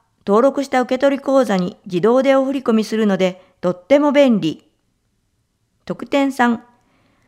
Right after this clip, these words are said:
宝くじ会員限定のキャンペーンに参加できる。他にも、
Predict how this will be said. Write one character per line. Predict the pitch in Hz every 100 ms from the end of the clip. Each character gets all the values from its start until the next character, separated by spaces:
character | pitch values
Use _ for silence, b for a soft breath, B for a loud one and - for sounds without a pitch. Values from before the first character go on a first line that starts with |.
| _ _
宝 | - 262 285
く | 277
じ | 262 262
会 | 269 269
員 | 240 220
限 | 208 247 247
定 | 254
の | 247 240
キ | 240
ャ | 226
ン | 262
ペ | 285 285
ー | 262
ン |
に | 208
参 | 190 196 240
加 | 262
で | 247
き | 240
る。 | 160 - _ _ _ _ _ _
他 | _ 185 214
に | 214
も、 | 190 165 196